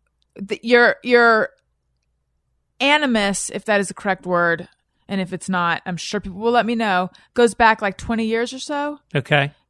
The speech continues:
Speaker 1: Is that right?
Speaker 2: I'm still r-, mulling over animus in my head.
Speaker 1: Dislike of the person.
Speaker 2: Animosity?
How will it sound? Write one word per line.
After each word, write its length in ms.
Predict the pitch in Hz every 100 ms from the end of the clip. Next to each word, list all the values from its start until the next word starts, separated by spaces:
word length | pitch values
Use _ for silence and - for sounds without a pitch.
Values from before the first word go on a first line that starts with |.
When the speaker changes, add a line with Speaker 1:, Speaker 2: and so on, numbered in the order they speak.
| _ _
Speaker 1:
Is 80 | 208
that 120 | 196
right? 300 | 180 185 240 -
Speaker 2:
I'm 140 | 156
still 280 | - 165 143 143
r-, 80 | -
mulling 360 | 147 143 147 143
over 160 | 135
animus 520 | 139 143 143 135 117 139
in 80 |
my 120 | 127 123
head. 280 | 123 123 - _ _ _ _
Speaker 1:
Dislike 420 | 214 190 208 175
of 40 | 151
the 40 |
person. 100 | 156 147
Speaker 2:
Animosity? 640 | 151 175 - 208 247